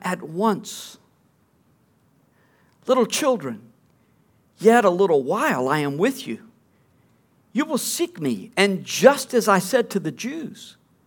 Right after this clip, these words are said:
or the Jewish leaders, the religious leaders, "so now I also say to you, where I am going, you cannot come.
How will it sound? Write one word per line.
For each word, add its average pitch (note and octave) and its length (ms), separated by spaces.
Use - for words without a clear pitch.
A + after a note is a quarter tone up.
or - 100
the E3+ 120
Jewish E3+ 420
leaders, D#3 380
the C#3 100
religious D3 520
leaders, - 300
"so B3+ 400
now G#3+ 520
I F#3 180
also A3+ 460
say F#3 300
to - 160
you, G3 380
where C4 600
I A#3 180
am A3 240
going, E3+ 640
you E3 340
cannot F3+ 560
come. G3+ 340